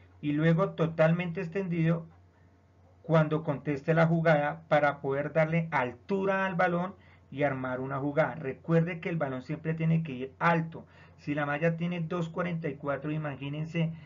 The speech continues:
en qué altura debe estar el balón para que podamos rematar.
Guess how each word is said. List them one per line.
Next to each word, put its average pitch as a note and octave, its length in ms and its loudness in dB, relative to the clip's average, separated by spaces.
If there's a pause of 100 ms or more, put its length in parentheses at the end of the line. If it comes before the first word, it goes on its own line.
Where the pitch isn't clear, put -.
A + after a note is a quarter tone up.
(320)
en C#3 160 -4
qué E3 180 2
altura E3+ 380 2
debe E3+ 140 2
estar E3 220 2
el D#3+ 100 2
balón C#3 320 0
para D3+ 180 2
que D3+ 100 -4
podamos C3 420 -4
rematar. C#3 600 -4